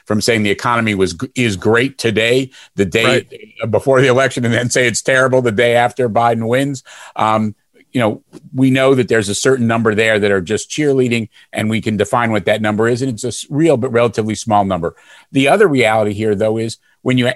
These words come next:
Speaker 1: and on this particular question, uh, people have asked whether they think that's just, you know, your opinion or do you think there's solid evidence? And the vast majority, the majority of those people, fifty percent of Republicans are saying they have solid evidence in their mind that the election was stolen.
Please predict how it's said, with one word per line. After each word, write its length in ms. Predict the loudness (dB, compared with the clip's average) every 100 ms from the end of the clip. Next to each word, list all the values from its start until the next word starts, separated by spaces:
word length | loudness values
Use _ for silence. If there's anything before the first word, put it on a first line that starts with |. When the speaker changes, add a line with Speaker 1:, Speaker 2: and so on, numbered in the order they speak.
| -2
Speaker 1:
and 160 | -4
on 180 | -2 -2
this 180 | 0 -2
particular 380 | -4 -6 -8 -6
question, 420 | -2 -2 -4 -10 _ _ -2
uh, 120 | -2
people 300 | 0 -2 0
have 100 | 0
asked 240 | 0 0
whether 140 | 0 0
they 140 | 0
think 180 | 0 -2
that's 220 | -2 -4
just, 260 | -6 -6 -6 -6
you 60 |
know, 140 | -4 -4
your 260 | 0 0
opinion 460 | 0 0 -2 0 0
or 100 | 0
do 80 | 2
you 80 | 0
think 220 | -2 -2
there's 180 | -2 0
solid 380 | 0 2 4
evidence? 440 | 2 0 -2 -6 -18 _ _ -8
And 340 | -4 -2 -4 -8 -6
the 140 | -4
vast 400 | 0 0 0 -2
majority, 460 | -6 -4 -4 -4 -4
the 80 | -4
majority 500 | -4 0 2 2 -2
of 80 |
those 180 | -2 -4
people, 240 | -4 -10 -8
fifty 360 | -6 -6 -6
percent 360 | -8 -6 -4 -2
of 80 | -2
Republicans 600 | -4 -4 -4 -4 -4 -4
are 100 | -4
saying 340 | -2 -2 -2 -10 -20 -4
they 200 | -2 0
have 200 | 0 -2
solid 540 | -2 0 2 2 4
evidence 500 | 2 2 0 -2 -6
in 140 | -6 -2
their 200 | 0 2
mind 360 | 2 0 -2 -8 _
that 140 | -4 0
the 80 | 2
election 400 | 2 0 -2 -4
was 140 | -4
stolen. 400 | -4 -4 -4 -8